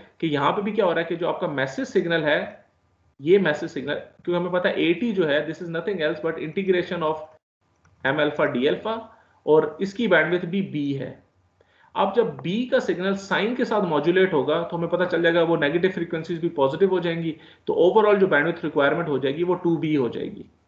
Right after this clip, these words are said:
और फुल ए एम के केस में भी हमें पता है कि जो मैसेज सिग्नल है,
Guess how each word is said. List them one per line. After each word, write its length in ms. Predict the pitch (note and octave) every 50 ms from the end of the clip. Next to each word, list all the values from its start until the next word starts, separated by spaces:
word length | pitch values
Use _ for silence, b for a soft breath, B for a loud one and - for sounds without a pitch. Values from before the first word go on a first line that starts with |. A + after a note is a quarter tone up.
| _ _ _ _ _ _ _ _ _ _ _ _ _ _ _ _ _ _ _ _ _ _ _ b b b b b b b b - - -
और 420 | D3+ D3+ D3+ - - - - _ _ _ _ _
फुल 240 | - G#3+ B3 B3+
ए 100 | F3+ F#3+
एम 180 | G3 G3 G3+ G3
के 80 | G3+ G3
केस 240 | G3 F3+ E3+ F#3
में 80 | F#3+ F3
भी 60 | F#3+
हमें 140 | F#3 F#3 F3
पता 200 | F3+ E3 - F3
है 60 | E3+
कि 80 | F3 D#3+
जो 100 | D#3+ C#3
मैसेज 340 | C3 B2 B2+ - A3+ A#3+ A3+
सिग्नल 340 | - F#3+ E3 E3 D#3 D3
है, 460 | C#3 C3+ C3+ E3 F#3 G3 - - _